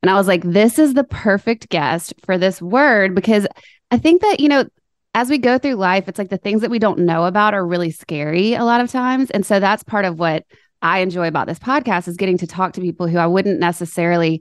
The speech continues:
meet in any other capacity, um,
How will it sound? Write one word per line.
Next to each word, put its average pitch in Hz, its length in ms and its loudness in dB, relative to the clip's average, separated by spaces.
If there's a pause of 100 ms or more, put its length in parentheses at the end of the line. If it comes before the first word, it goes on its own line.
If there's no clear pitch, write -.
(360)
meet 196 380 2
in 185 140 2
any 185 220 4
other 165 160 0
capacity, 170 880 -4 (460)
um, 175 500 2